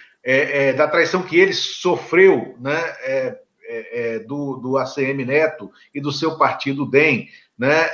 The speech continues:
da posição dele, que é contra se debater agora essa pec, que pode ou não ser votada hoje ainda no Congresso. Agora, o lead dessa entrevista é o Rodrigo Maia, ex-presidente da Câmara,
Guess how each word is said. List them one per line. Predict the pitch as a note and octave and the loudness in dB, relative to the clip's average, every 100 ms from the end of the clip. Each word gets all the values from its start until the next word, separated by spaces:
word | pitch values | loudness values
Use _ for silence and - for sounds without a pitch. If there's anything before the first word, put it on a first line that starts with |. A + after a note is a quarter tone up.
| - C#3 | -6 -6
da | C3+ E3+ | 0 0
posição | - F#3+ E3+ - G3+ E3+ | 2 0 0 0 0 0
dele, | C#3 F3+ C3+ - | 2 2 2 0
que | D3 | 2
é | |
contra | D3 - E3 G3+ G3+ A2 F2 - _ _ | 2 0 4 4 2 -4 -6 -10 _ _
se | - B2+ | -8 0
debater | D3 C#3+ C3 - D#3 | 2 4 0 2 2
agora | D3 - D3 D3+ C#3+ | 4 6 6 6 4
essa | - C3 | -2 -8
pec, | - C3+ D3 D3 | -4 -2 -2 -4
que | G#2+ G#2 - _ _ _ | -16 -20 -20 _ _ _
pode | C#3 D#3+ C#3+ | 0 2 2
ou | A#2+ | -2
não | A#2 C#3+ | -4 -6
ser | C3+ A#2+ | -6 -4
votada | A2+ - C3 A2+ - - _ | -4 -4 -4 -6 -8 -16 _
hoje | - D3 D3 C3 | -4 -2 0 0
ainda | C3+ B2+ | -2 -6
no | B2+ | -4
Congresso. | A#2+ A2 D3 D3 | -4 0 0 4
Agora, | D#3+ E3 C#3 - - - - | 6 6 4 0 -8 -20 -10
o | D#3 | -6
lead | E3 F3 A3+ C#4 F3+ | -2 4 4 4 2
dessa | C#3 D#3 D3 C#3+ | 2 2 2 -6
entrevista | C3 A2 G2+ F3 A3 - F#2+ - | -4 -4 -4 -8 -8 -10 -12 -6
é | B2+ F3 | -6 -4
o | A#3 | -6
Rodrigo | C3+ C3 D3+ C#3 | -4 -4 -6 -10
Maia, | D3 D3 D#3+ F#3 | -6 -4 -2 0
ex-presidente | D3 E3+ E3 C#3 B2+ A2 A2+ - | 0 0 -2 -8 -8 -6 -8 -6
da | A2 | -10
Câmara, | G#2+ G#2+ A#2 D3 E3+ | -8 -8 -6 -8 -10